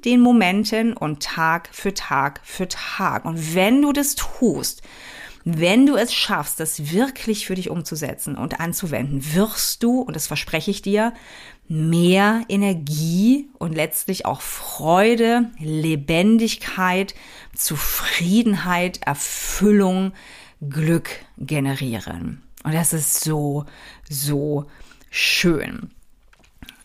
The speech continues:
Und wie das geht, machen wir jetzt.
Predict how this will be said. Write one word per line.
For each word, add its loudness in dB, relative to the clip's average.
Und -8
wie 0
das 0
geht, -4
machen 0
wir 4
jetzt. -2